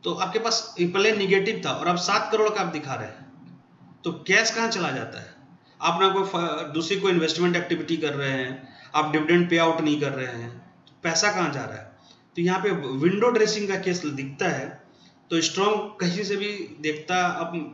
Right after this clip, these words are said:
तो नहीं है। वे-, आप देखिए प्लेजिंग भी है और कैश निकल नहीं रहा है। अब इसके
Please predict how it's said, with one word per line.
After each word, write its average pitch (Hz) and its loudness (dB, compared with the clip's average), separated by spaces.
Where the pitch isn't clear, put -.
तो 175 2
नहीं 175 4
है। 139 -4
वे-, 147 0
आप 143 -2
देखिए 151 -2
प्लेजिंग 147 0
भी 139 -2
है 127 -2
और 123 -2
कैश 151 2
निकल 147 2
नहीं 147 2
रहा 117 0
है। 107 -10
अब 139 -4
इसके 175 -2